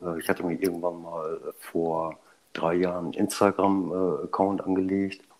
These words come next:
und dann stöbert man so rum und dann sieht man natürlich, äh, ja, Fotos von anderen, die natürlich auch Lost Places besucht haben und, äh,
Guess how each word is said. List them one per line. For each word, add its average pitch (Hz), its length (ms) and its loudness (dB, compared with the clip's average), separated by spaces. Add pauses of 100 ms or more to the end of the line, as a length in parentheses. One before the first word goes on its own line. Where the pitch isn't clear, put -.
(120)
und 87 180 0
dann 82 100 -2
stöbert 92 400 2
man 87 140 -2
so 82 100 -2
rum 104 440 2
und 90 160 -4
dann 82 120 -2
sieht 92 200 -6
man 90 80 -6
natürlich, 85 580 -6
äh, 78 340 0 (140)
ja, 82 220 2
Fotos - 420 0
von 82 180 -6
anderen, 98 460 -2
die 87 120 -4
natürlich 80 380 -4
auch 95 300 0
Lost - 220 -6
Places 95 340 -2
besucht - 400 -6
haben 92 400 2 (360)
und, 85 500 -4
äh, 80 400 -2